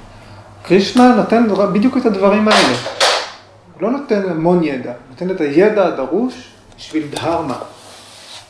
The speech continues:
בגבד גיטה היא מתארת מהי דהרמה, מהי הפעולה הנחוצה, מה תהיה פעולה דהרמית, שתאפשר לכל אחד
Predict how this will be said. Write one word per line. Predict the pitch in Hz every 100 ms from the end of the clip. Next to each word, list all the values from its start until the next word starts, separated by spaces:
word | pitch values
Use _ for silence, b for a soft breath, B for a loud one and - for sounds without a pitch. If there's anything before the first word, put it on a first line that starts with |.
| - - -
בגבד | 160 160 165 151
גיטה | 190 226
היא | 247 170
מתארת | 139 156 180 196
מהי | 160 180
דהרמה, | 180 147 170 135 107
מהי | 127 196 233
הפעולה | 202 - 139 127 143 220
הנחוצה, | 240 180 - 151 - 120
מה | 165 175
תהיה | 208 196
פעולה | - 143 156 190
דהרמית, | 180 139 147 127 127 123 - -
שתאפשר | - - 139 120 - 120 - 202 214
לכל | 165 - 185
אחד | - 170